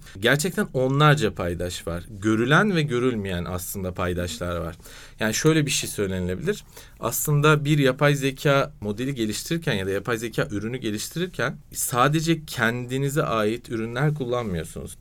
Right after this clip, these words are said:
Altyapıda kullandığınız başka ürünler, başka firmaların ürünleri de oluyor genelde. Mesela yapay zekada bir veri toplamadan bahsediyoruz. Bu veri toplama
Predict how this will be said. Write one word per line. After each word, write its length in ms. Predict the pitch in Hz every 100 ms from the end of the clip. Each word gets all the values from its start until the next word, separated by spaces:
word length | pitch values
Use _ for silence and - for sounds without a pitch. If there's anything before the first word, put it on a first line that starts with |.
| -
Altyapıda 560 | 139 151 123 - 104
kullandığınız 800 | - 120 117 110 104 98 147 165 - - - - -
başka 640 | 104 107 - 151 147 123 - - -
ürünler, 440 | 117 120 117 120 110
başka 320 | 107 - 147
firmaların 640 | 147 120 113 113 120 139
ürünleri 520 | 113 113 110 110 120 104
de 160 | 92 98
oluyor 340 | 92 90 82
genelde. 440 | 87 87 85 -
Mesela 500 | 113 151 147 107 85 85 - - -
yapay 300 | 123 160 156
zekada 440 | 135 110 123 160
bir 260 | 170 151 104
veri 220 | 120 156
toplamadan 640 | 151 123 117 120 120 131 101
bahsediyoruz. 600 | 87 - 87 82 85 87
Bu 200 | 120 131
veri 220 | 135 165
toplama 580 | 170 147 - 107 151